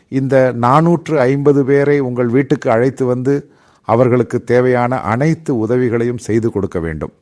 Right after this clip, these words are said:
புரிந்து கொள்ள வேண்டிய ஒரு புள்ளி என்னவென்றால், இந்த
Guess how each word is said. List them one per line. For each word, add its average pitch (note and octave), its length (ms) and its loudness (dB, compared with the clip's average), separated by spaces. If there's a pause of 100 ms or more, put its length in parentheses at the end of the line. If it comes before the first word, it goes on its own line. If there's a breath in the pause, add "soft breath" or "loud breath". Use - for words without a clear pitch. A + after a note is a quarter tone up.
(480 soft breath)
புரிந்து D#3+ 320 4
கொள்ள C#3 180 0
வேண்டிய B2+ 260 0
ஒரு G#2 140 -2
புள்ளி B2 260 -4
என்னவென்றால், G#2+ 680 -2 (380 soft breath)
இந்த B2 340 -2